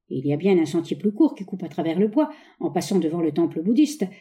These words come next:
mais vous pourriez vous perdre. Il est plus prudent de longer la mer. » « Je vois avec plaisir que je me trouve en présence d'un compatriote.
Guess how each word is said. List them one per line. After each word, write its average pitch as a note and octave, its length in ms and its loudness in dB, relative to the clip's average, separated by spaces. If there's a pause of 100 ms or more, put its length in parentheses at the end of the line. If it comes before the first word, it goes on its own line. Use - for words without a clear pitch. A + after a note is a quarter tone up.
(140)
mais B3+ 280 4
vous B3 120 2
pourriez G#3+ 260 2
vous F3+ 120 0
perdre. C3+ 440 -4 (460)
Il D#4 100 6
est - 80 0
plus C4 140 2
prudent G#3 320 4
de F3 100 2
longer D#3+ 260 2
la D3 100 0
mer. » « C#3 220 0 (1200)
Je D#3 140 -12
vois D#3 180 0
avec E3 220 0
plaisir D#3+ 400 2
que A3+ 100 -2
je F3+ 80 2
me F3 80 0
trouve - 180 -2
en D#3+ 60 2
présence F#3 320 0
d'un D#3+ 80 0
compatriote. D3 640 0